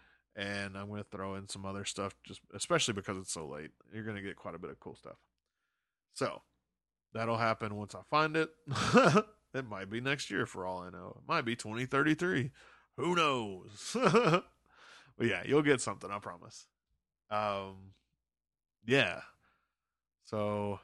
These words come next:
until next time, until after or during San Diego Comic Con, 'cause I am gonna be recording. Um, but after San Diego Comic Con, I'll post another episode, maybe have another episode beforehand if,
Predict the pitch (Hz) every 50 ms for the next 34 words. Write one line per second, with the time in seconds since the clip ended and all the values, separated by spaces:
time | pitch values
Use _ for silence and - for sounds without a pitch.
0 | - _ _ _ _ _ _ - 104 104 - - 156 175 165 143 143 139 131 -
1 | - - 139 131 127 127 127 127 127 120 101 78 107 107 104 - - 120 113 113
2 | 110 - - 110 123 131 - - 135 135 131 127 127 127 - - - _ _ _
3 | _ _ _ _ _ _ 104 101 98 101 107 117 147 156 131 110 - - 104 104
4 | 104 104 104 104 101 107 104 104 - - 110 107 104 - 113 107 110 120 123 123
5 | 120 120 117 117 117 117 117 117 127 127 - 123 113 110 107 107 107 107 - -
6 | - - - _ _ _ _ _ _ - 107 104 104 101 101 101 104 110 104 -
7 | - 127 139 143 135 143 139 131 135 139 127 127 131 131 127 123 120 127 123 120
8 | 120 120 - 123 120 120 120 120 117 110 107 104 104 107 _ _ _ _ _ _
9 | _ 135 127 131 131 - 127 120 120 120 120 117 113 113 113 - 117 104 - -
10 | 117 110 110 113 113 113 110 107 107 107 110 117 113 117 117 110 110 110 113 113
11 | 110 110 - - - 110 101 104 98 - - 110 107 104 104 104 104 101 104 101
12 | -